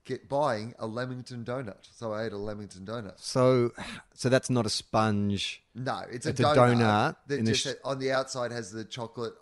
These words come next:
Speaker 1: icing
Speaker 2: And
Speaker 1: with the coconut,
Speaker 2: ah,
Speaker 1: and
Speaker 2: that's
Speaker 1: then
Speaker 2: clever.
Speaker 1: inside has the,
Speaker 2: That's
Speaker 1: yeah,
Speaker 2: clever.
Speaker 1: the raspberry.
Speaker 2: <laughs> That's clever, he
Speaker 1: It's
Speaker 2: says.
Speaker 1: genius. <laughs>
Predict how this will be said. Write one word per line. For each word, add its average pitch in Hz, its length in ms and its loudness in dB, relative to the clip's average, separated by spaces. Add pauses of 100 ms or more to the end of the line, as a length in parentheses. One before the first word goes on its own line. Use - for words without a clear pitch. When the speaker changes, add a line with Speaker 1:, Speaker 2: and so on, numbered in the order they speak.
Speaker 1:
icing 107 360 4
Speaker 2:
And 104 80 2
Speaker 1:
with 101 160 -2
the 107 80 -10
coconut, 117 380 -4
Speaker 2:
ah, 160 140 4
Speaker 1:
and 175 80 0
Speaker 2:
that's - 120 -4
Speaker 1:
then 110 100 -6
Speaker 2:
clever. 95 220 2
Speaker 1:
inside 92 180 2
has 104 200 -8
the, 104 320 -6 (300)
Speaker 2:
That's - 120 -10
Speaker 1:
yeah, 120 60 -2
Speaker 2:
clever. 120 220 10
Speaker 1:
the - 60 10
raspberry. 214 600 2
Speaker 2:
<laughs> 294 100 10
That's 240 280 2
clever, 269 540 2
he 269 80 -2
Speaker 1:
It's 311 140 -6
Speaker 2:
says. 269 300 4
Speaker 1:
genius. 254 680 4
<laughs> - 60 -14